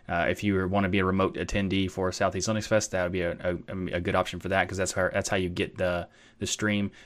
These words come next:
There's a, a full stream that you can have where you can stream every talk, or most every talk, I think every talk. And then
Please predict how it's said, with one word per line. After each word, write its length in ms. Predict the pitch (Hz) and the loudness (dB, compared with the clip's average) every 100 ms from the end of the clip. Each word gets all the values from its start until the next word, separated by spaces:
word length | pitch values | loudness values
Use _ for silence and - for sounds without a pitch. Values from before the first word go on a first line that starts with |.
| - | 6
There's 180 | 127 | 8
a, 200 | 113 92 - - | 10 8 2 -2
a 60 | 95 | -2
full 300 | - 151 156 | 2 6 6
stream 440 | - 131 120 107 | 6 2 2 4
that 100 | 101 | 2
you 140 | 76 98 | 0 0
can 160 | 107 | -2
have 440 | 95 98 95 95 95 | -2 0 0 0 -2
where 420 | 95 92 90 - - - _ - | 0 2 2 -2 -12 -20 _ -2
you 140 | 104 | 2
can 160 | 104 92 | 2 2
stream 340 | - 113 101 | 2 4 4
every 280 | 107 101 95 | 4 4 2
talk, 420 | 101 90 87 - - - _ _ | 2 2 0 -6 -20 -20 _ _
or 520 | 95 92 90 87 90 - | 0 2 2 2 -2 0
most 340 | 110 131 135 | 6 6 4
every 160 | 156 156 | 0 0
talk, 220 | 147 139 | 0 -2
I 20 | |
think 220 | 117 127 | 0 2
every 180 | 104 95 | 4 2
talk. 300 | 90 87 - - - - | 0 -6 -8 -16 -20 -2
And 200 | 107 104 | 4 6
then 400 | 104 101 98 - | 6 4 2 -2